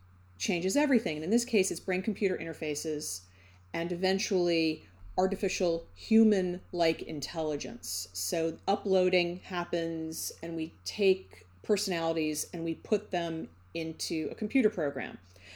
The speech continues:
And we also have robotics, and we are able to download these, these personalities into either robots or, at another point in the stories,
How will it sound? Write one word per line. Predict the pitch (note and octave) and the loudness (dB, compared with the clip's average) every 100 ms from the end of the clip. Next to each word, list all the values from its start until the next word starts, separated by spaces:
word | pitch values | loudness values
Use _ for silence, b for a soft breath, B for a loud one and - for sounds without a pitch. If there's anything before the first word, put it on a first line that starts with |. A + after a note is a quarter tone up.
| B B B B - - | B B B B -10 0
And | G3 G3+ G3 G3+ G3+ G3+ - - _ - - - - - - _ - - | 2 4 2 0 -2 -4 -12 -20 _ -20 -20 -20 -20 -20 -20 _ -20 -2
we | G3 | 4
also | F#3 F#3 | 4 4
have | F3 | 0
robotics, | G3 B3 B3 G3 - - - - - - | 4 6 6 4 0 -6 -6 -6 -10 -8
and | F3 E3+ | -6 -4
we | E3+ | -2
are | - | 2
able | E3+ E3+ E3 | 2 2 -4
to | F3+ | 0
download | G3+ G#3+ A3+ A3+ G3 E3 D#3 C#3 B2 - | 2 6 8 8 6 4 2 0 -4 -6
these, | F3+ D#3+ - _ F3 | -6 -6 -8 _ -8
these | F3 E3+ E3 - - - | -4 -2 -4 -8 -12 -4
personalities | G3 - A#3 B3 A#3 G3+ F3+ - | -2 2 6 6 6 8 6 4
into | - F3+ - F3 | -4 -6 -4 -4
either | F3 F3 E3+ D#3+ - - _ - | -4 -2 -2 -4 -6 -18 _ -6
robots | F3+ F3+ E3+ E3 A3+ - - - B B B - | -2 0 2 0 -2 -4 -8 -8 B B B 0
or, | F#3 F3 E3 - - - - | 2 4 2 0 -8 -16 -6
at | E3+ | -2
another | F3 E3+ | 0 -2
point | F3 G3 E3 - - | -2 -4 -4 -6 -8
in | E3 E3 | -8 -4
the | |
stories, | - D4 D4 G3+ F3+ F3+ - | -2 2 6 8 6 2 -6